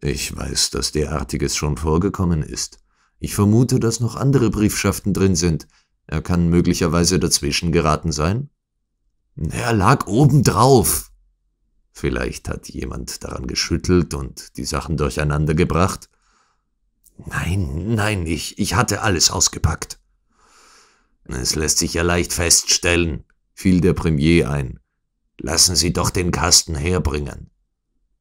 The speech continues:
Der Staatssekretär klingelte. „Jacobs, bring meinen Kasten mit den Briefschaften herunter. Es ist ein überflüssiger Zeitverlust.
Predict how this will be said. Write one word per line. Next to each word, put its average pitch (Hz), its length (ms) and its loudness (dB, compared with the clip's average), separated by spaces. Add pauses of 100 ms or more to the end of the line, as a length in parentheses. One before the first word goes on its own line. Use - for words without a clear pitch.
(640)
Der 82 120 0
Staatssekretär 95 880 2
klingelte. 87 680 -2 (1400)
„Jacobs, - 580 2 (500)
bring 120 220 8
meinen 110 280 4
Kasten 117 380 4
mit 110 140 2
den 104 120 2
Briefschaften 87 640 2
herunter. 80 540 0 (720)
Es - 220 -8
ist - 180 -6
ein 78 100 -4
überflüssiger - 640 -2
Zeitverlust. 82 840 -2